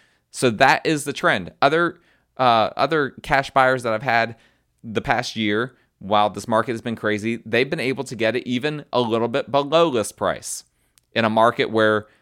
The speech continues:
uh, the past couple of months, things have been selling on average, uh, above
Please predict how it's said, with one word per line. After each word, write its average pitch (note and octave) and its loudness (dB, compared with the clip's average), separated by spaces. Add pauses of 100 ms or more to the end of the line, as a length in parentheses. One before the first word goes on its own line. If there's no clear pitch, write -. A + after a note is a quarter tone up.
(140)
uh, G2 4
the F#2+ -6
past B2 0
couple G3+ 2
of C3 0
months, A2 -2 (400)
things C#3 0
have E3+ -6
been D3 -4
selling B2 0
on C#3+ 0
average, A#2+ 0 (320)
uh, G#2 2 (500)
above A#2+ 6